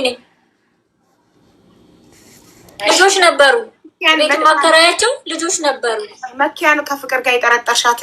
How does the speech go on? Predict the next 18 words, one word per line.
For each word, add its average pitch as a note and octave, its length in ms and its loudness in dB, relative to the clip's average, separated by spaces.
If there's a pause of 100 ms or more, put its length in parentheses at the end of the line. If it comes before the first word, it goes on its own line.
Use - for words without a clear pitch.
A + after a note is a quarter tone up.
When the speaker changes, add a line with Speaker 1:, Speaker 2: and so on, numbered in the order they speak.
(380)
Speaker 2:
እሱ - 160 -4 (180)
በፎጣ A3 440 -4 (460)
ከሻወር G3+ 1160 2
ሲወጣ G#3+ 420 -2 (920)
ስለነበረች B3+ 760 -2
ነው F#4 140 -4
ቤት F#4 200 -4
ውስጥ? - 200 -6 (340)
ለምንድን B3+ 320 -6
ነው G#3 60 -4
የጠረጠርሻት? - 680 -6 (2750)
Speaker 1:
ለም-፣ C4 200 2 (120)
ከዛም D#4+ 400 4
በላይ C#4+ 280 4
ስለነበረ፣ B3 640 -2 (640)
ከዛም D4 320 2
በላይ D4 280 4
ስለነበረ። A3+ 600 -2